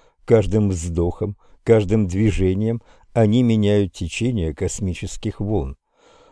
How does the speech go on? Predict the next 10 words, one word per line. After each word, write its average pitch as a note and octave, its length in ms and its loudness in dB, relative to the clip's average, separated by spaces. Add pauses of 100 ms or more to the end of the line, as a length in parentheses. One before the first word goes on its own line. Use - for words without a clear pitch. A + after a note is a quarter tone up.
Но G#2+ 180 4
мы B2 140 4
забываем, A#2 540 4
что - 240 0
мы A2 200 4
оставляем G#2 600 0
форму F#2+ 460 0
каждого F2+ 480 0
движения E2 580 -2
нашего. D2 520 -8